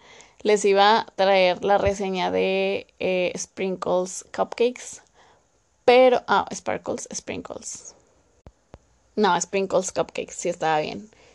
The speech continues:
Eh, pero, digamos que mi familia se unió para no dejarme ir a probarlos porque estaba en una dieta muy rigurosa. Y me dijeron de que no,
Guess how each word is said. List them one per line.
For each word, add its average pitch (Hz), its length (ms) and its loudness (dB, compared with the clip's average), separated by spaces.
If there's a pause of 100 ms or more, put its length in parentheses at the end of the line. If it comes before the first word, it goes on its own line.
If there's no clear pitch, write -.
(220)
Eh, 214 500 2
pero, 208 680 4 (640)
digamos 190 500 0
que 185 480 -2
mi 220 120 -2
familia 190 440 -4
se 196 140 -8
unió 180 300 -6
para 180 500 -2
no 185 180 -4
dejarme 185 680 -4
ir 190 160 -4
a 175 80 -2
probarlos 180 400 -2
porque 185 240 -8
estaba 175 260 -6
en 175 80 -8
una 180 160 -8
dieta 175 280 -8
muy 190 160 -8
rigurosa. - 640 -10 (880)
Y 185 280 -2
me 185 100 -4
dijeron 185 300 -6
de - 80 -10
que - 100 -8
no, 247 560 -2